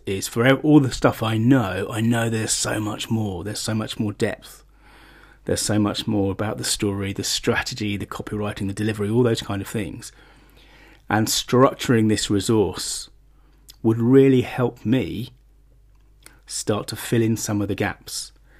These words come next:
And of course, this podcast, the videos, all this would weave in together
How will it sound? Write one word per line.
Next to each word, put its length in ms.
And 140
of 80
course, 320
this 220
podcast, 720
the 100
videos, 680
all 180
this 240
would 140
weave 400
in 160
together 560